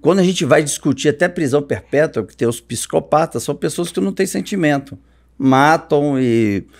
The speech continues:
e, e não tem recuperação. Você vai conversar com os, com os médicos, o doutor Tamanato é, é, é até médico,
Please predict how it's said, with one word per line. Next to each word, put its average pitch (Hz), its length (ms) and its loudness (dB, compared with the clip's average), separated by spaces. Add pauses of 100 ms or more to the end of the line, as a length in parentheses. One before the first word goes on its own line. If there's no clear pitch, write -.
(240)
e, 107 400 2
e 135 100 4
não 170 280 4
tem 190 180 4
recuperação. 110 720 0
Você 95 140 -8
vai 123 120 0
conversar 139 440 -2
com 139 140 -6
os, - 240 -10
com 101 280 -8
os 82 220 -12
médicos, 98 520 -2
o 90 60 -6
doutor - 640 -14 (480)
Tamanato 98 680 0
é, 90 220 0
é, - 280 -4 (120)
é 90 40 -2
até 95 260 -2
médico, 120 440 0